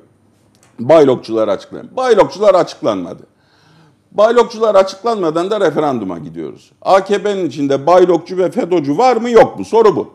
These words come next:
Eğer baylokçu ve feto'cu varsa, on altı Nisan'da da bu haliyle bir referandum olacaksa bu referandum şaibelidir. Bu referandum karanlıktır. Önü de karanlıktır, ardı da karanlıktır.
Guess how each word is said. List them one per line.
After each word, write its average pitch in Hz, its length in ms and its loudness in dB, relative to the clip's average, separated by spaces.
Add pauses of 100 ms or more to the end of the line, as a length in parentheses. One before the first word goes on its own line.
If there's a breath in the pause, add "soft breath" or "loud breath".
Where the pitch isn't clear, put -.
(840)
Eğer 240 300 2
baylokçu 220 440 4
ve 208 100 0
feto'cu 190 440 0
varsa, 196 500 4 (580)
on 226 160 4
altı 208 300 0
Nisan'da 190 500 -2
da 156 340 0
bu 247 160 4
haliyle 185 640 6
bir 180 120 0
referandum 165 640 2
olacaksa 175 560 2
bu 247 120 -2
referandum 185 520 2
şaibelidir. 170 840 2 (720)
Bu 165 160 2
referandum 185 580 0
karanlıktır. 170 640 0 (220)
Önü 226 260 -2
de 220 100 0
karanlıktır, 208 580 0
ardı 196 360 2
da 185 120 2
karanlıktır. 104 600 -6